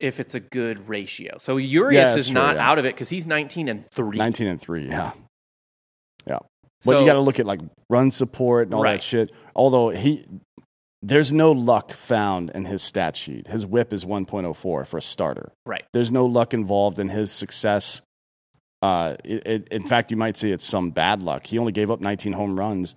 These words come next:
Speaker 2: all season in a hundred and eighty innings, and he still had a three E R A with a one point oh four whip, right? Which means he had some, some base hits dribbled through the
Speaker 1: Right.
Speaker 2: infield and shit. Um, didn't walk a lot of guys either. He only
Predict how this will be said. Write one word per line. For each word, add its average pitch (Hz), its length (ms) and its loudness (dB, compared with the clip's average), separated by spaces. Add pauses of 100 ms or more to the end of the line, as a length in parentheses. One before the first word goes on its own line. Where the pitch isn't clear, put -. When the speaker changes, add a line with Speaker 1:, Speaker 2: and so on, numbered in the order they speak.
(100)
Speaker 2:
all 98 180 -2
season 90 500 -6 (240)
in 92 120 -4
a 87 40 -2
hundred 98 240 -4
and 92 180 -4 (320)
eighty 98 260 -4
innings, 98 320 -6 (240)
and 98 100 -6
he 92 60 -4
still 110 220 -2
had 98 120 -4
a 87 40 -10
three 104 320 -6
E - 20 -2
R 92 220 -2
A 101 60 -2
with 90 140 -4
a 85 40 -4
one 98 200 -4
point 95 220 -6
oh 87 80 -6
four 82 240 -6
whip, 90 320 -6 (400)
right? 90 180 -2
Which 95 140 -6
means 98 200 -6
he 110 100 -2
had 107 180 -2
some, 95 200 -4 (220)
some 98 220 -6
base 107 300 -2
hits 92 200 -4
dribbled 101 460 -8
through 101 320 -4
the 139 60 -6
Speaker 1:
Right. 117 220 0
Speaker 2:
infield 95 300 -4
and 80 140 -6
shit. 71 240 -6 (420)
Um, 80 380 -4 (800)
didn't 127 180 2
walk 127 220 2
a 117 40 4
lot 98 120 2
of 90 40 -6
guys 85 220 -4
either. 87 220 -6
He 104 80 -4
only 101 240 -4